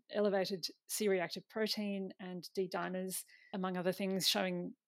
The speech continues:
inflammation and clotting. And after that, there was, there were reports of similar presentations in New York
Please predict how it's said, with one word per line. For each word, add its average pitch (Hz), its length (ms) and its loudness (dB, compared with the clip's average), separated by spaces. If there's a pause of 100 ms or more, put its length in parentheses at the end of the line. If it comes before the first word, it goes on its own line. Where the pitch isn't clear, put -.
(260)
inflammation 180 840 -6
and 170 160 -10
clotting. 185 460 -8 (640)
And 202 340 -2
after 233 400 2 (140)
that, 254 280 4
there 202 120 2
was, 190 180 -2 (180)
there 185 140 -6
were 170 160 -2
reports 185 460 -2
of 175 200 -6 (600)
similar 214 320 2
presentations 196 640 -2
in 180 140 -4
New 180 140 -4
York 247 360 2